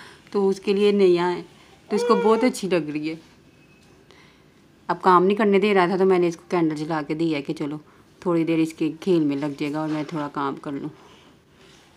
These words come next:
उफ। हम्म।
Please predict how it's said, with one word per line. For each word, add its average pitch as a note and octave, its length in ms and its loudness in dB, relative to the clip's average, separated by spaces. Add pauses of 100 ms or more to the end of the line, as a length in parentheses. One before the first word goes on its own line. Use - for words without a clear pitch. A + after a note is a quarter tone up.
(640)
उफ। - 460 -12 (1700)
हम्म। A3 300 2